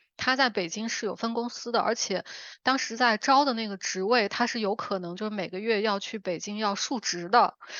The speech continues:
所以这个里面存了我的一个小私心，就是说，哎，呃，我有可能会利用这个职务之便去北京见到他，一个月会见到一次。<laughs> 是这样的，这个可以利用职务之便。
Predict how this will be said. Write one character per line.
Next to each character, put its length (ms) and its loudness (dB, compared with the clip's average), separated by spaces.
所 220 4
以 100 4
这 240 0
个 80 2
里 120 -4
面 200 -6
存 300 -4
了 100 2
我 140 4
的 100 -6
一 100 -4
个 100 -4
小 180 -6
私 200 -10
心， 260 -4
就 120 -2
是 60 -4
说， 260 -4
哎， 220 0
呃， 540 -2
我 140 4
有 160 6
可 340 4
能 280 -4
会 360 8
利 120 -2
用 200 4
这 120 -4
个 80 0
职 200 -2
务 160 0
之 140 -4
便 280 -2
去 220 -10
北 160 -6
京 240 -8
见 180 4
到 140 4
他， 280 -10
一 120 -4
个 80 -2
月 140 0
会 180 -6
见 180 0
到 160 -2
一 140 -18
次。 260 -16
<laughs> 640 -4
是 400 4
这 160 4
样 100 2
的， 80 -4
这 180 4
个 200 0
可 240 4
以 260 2
利 160 -8
用 280 0
职 180 -4
务 160 -6
之 180 -10
便。 220 -4